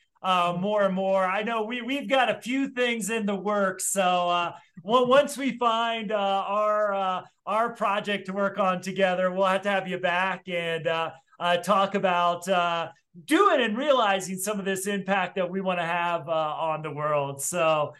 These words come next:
Speaker 1: uh, thank you so much. And I, I look forward to having you back in the future.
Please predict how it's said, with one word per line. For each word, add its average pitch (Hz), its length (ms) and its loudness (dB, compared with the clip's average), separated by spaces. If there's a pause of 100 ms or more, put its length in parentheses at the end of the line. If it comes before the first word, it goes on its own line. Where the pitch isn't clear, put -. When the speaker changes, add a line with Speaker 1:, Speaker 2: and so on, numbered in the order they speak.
(220)
Speaker 1:
uh, 185 260 2
thank 277 280 4
you 311 100 4
so 262 460 2
much. 240 400 0
And 190 440 4
I, 208 280 -2
I 226 60 2
look 220 220 -6
forward 214 280 0
to 196 60 4
having 180 340 -2
you 175 100 -8
back 165 300 0
in 160 80 -8
the 143 80 -12
future. 143 580 -8